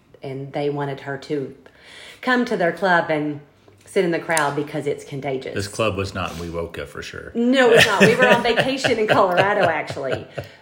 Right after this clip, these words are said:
Speaker 1: But she had a laugh, and it was big. She, if something was funny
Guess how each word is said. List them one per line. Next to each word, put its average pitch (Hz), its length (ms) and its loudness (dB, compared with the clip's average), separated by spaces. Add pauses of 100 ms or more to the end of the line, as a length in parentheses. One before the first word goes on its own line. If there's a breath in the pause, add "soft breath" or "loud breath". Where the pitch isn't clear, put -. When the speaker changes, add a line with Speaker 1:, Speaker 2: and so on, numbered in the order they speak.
(120 loud breath)
Speaker 1:
But 202 220 2
she 240 320 -2
had 214 420 0
a 156 80 0
laugh, 156 480 0
and 151 140 0
it 156 160 -8
was 143 440 -6 (300)
big. 170 540 -2 (140)
She, - 500 -10 (1300)
if 170 160 -6
something 196 340 0
was 208 180 0
funny 160 480 -2